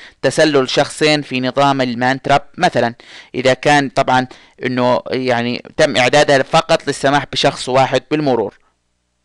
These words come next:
مثل إذا وجد المان تراب أن الوزن هو ثقيل جدًا، عندها يقوم بإرسال إشارة إلى حارس الأمن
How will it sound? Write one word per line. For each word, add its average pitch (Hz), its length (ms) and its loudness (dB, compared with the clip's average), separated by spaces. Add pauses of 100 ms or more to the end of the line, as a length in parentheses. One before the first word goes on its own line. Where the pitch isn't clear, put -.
(760)
مثل 180 400 2
إذا 143 240 2
وجد 175 280 2
المان 151 300 0
تراب 170 260 2
أن 139 180 -2
الوزن 151 420 2 (420)
هو 156 180 4
ثقيل 165 480 -2
جدًا، 156 500 0 (300)
عندها 160 260 2
يقوم 156 340 2
بإرسال 143 500 2
إشارة 143 320 4
إلى 127 280 4
حارس 147 440 0
الأمن 180 340 0